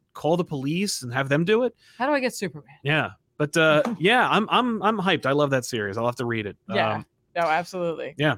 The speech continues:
Speaker 1: But, uh, yeah, there's some, uh, there's some books coming out this week that we think you should check
Speaker 2: There
Speaker 1: out.
Speaker 2: are some
Speaker 1: Uh,
Speaker 2: books coming out this week.
Speaker 1: I'm gonna read Batman one forty-two. This is the beginning of the Joker year one, which, uh, no, but, uh, I'll read it. We'll see how it goes. It's Chip Zdarsky and, uh,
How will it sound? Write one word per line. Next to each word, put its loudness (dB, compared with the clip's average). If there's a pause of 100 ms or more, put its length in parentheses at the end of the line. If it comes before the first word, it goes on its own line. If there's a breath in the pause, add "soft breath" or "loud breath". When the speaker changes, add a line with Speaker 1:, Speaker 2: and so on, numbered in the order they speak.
(180)
Speaker 1:
But, 2
uh, 6
yeah, 6
there's 4
some, 2
uh, 4
there's 4
some 0
books 0
coming 0
out 2
this -8
week 4
that -4
we 0
think -4
you -4
should -12
check 0
Speaker 2:
There 2
Speaker 1:
out. 6
Speaker 2:
are 4
some -2
Speaker 1:
Uh, 0
Speaker 2:
books 0
coming -6
out -6
this -16
week. -8 (140)
Speaker 1:
I'm 2
gonna 6
read 4
Batman 4
one 4
forty-two. 4
This 2
is -10
the 2
beginning 4
of 2
the 2
Joker 4
year 4
one, 2
which, 0
uh, 6
no, 2 (140)
but, 4
uh, 6
I'll 4
read 4
it. 0
We'll -2
see -2
how 4
it 2
goes. 2
It's -10
Chip 0
Zdarsky -6
and, -10
uh, -2